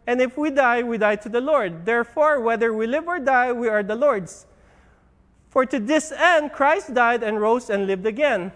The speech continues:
that he might be Lord of both the dead and the living. But why do you judge your brother? Or why do you show contempt for your brother?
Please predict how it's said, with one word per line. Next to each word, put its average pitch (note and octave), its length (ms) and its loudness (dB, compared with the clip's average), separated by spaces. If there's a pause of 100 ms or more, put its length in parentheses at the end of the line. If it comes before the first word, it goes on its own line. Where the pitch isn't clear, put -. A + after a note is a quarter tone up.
that G3+ 160 -6
he A3+ 100 -6
might A3 400 -2
be A#3+ 460 -4 (580)
Lord A#3+ 320 2
of C4 240 -2
both G#3 240 0
the C4 120 -4
dead G3+ 280 0
and A3+ 140 -2
the C4 80 0
living. A#3 440 -2 (160)
But G#3+ 180 -4
why A3 240 2
do B3 100 -4
you C#4 180 0
judge G#3 360 0
your B3+ 120 2
brother? B3 520 0 (240)
Or G3 120 -4
why G#3+ 260 2
do C4 120 -6
you D4 140 -2
show A3+ 220 -2
contempt G#3+ 480 -4
for B3 100 -4
your B3+ 140 0
brother? A#3 420 -2